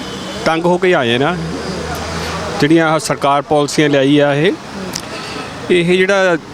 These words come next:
ਜ਼ਿਮੀਂਦਾਰਾਂ ਦੀ, ਇਕੱਲੀ ਜਿਵੇਂ ਜ਼ਿਮੀਂਦਾਰਾਂ ਦੀ ਨਹੀਂ ਹੈਗੀ, ਇਹ ਸਾਰੇ ਸੰਸਾਰ ਦੀ ਆ। ਬਿਜ਼ਨਸਮੈਨ, ਕੋਈ ਦੁਕਾਨਦਾਰ, ਕੋਈ ਟਰਾਂਸਪੋਰਟੇਸ਼ਨ, ਸਾਰੇ ਇਹ ਡਿਪੈਂਡ ਆ ਇਹ 'ਤੇ।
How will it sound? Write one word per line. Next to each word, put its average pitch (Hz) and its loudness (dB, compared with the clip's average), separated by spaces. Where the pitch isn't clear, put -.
ਜ਼ਿਮੀਂਦਾਰਾਂ 170 4
ਦੀ, 185 2
ਇਕੱਲੀ 185 2
ਜਿਵੇਂ 190 2
ਜ਼ਿਮੀਂਦਾਰਾਂ 190 4
ਦੀ 202 2
ਨਹੀਂ 160 4
ਹੈਗੀ, 165 2
ਇਹ 214 4
ਸਾਰੇ 185 2
ਸੰਸਾਰ 143 2
ਦੀ 135 2
ਆ। 120 2
ਬਿਜ਼ਨਸਮੈਨ, 156 2
ਕੋਈ 160 2
ਦੁਕਾਨਦਾਰ, 156 2
ਕੋਈ 160 4
ਟਰਾਂਸਪੋਰਟੇਸ਼ਨ, 165 2
ਸਾਰੇ 214 2
ਇਹ 202 4
ਡਿਪੈਂਡ 156 0
ਆ 117 0
ਇਹ 123 0
'ਤੇ। 123 -6